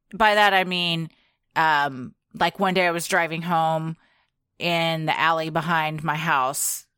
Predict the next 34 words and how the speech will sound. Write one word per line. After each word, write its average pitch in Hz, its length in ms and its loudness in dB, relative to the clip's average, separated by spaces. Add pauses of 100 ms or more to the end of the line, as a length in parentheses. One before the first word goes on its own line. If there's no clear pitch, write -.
(300)
like, 156 340 -2 (280)
you 165 140 -8
know, 139 180 -2
where 156 160 0
all 151 200 0
you 156 140 -8
pull 165 220 -4
in 160 100 -4
to 165 80 -8
go 160 120 -6
to 151 40 -6
the 151 80 -10
driveways. 151 480 -4 (600)
And 180 580 2
there 185 200 0
was 190 160 0
this 208 160 -6
guy 285 420 2 (180)
that 180 300 0 (160)
pulled 220 340 0
over 214 520 2
in 165 180 -2
a 160 40 -4
fit 202 220 0
of 196 140 -2
rage, 214 480 2
and 175 180 -2
his 175 220 -4
girlfriend 190 420 0
got 185 160 4
out 185 200 2
and 180 100 -6
started 170 360 -2
running. 170 680 0